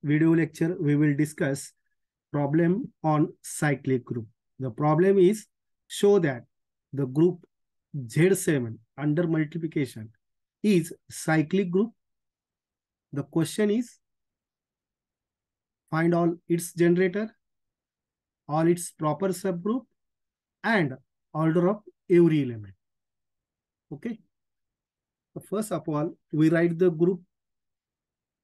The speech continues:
Z seven. Let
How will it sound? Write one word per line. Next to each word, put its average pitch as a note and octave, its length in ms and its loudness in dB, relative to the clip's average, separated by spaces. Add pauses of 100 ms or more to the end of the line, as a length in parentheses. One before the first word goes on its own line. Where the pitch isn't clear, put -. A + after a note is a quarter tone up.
(1040)
Z F3+ 280 2
seven. C3+ 480 -8 (680)
Let E3 320 2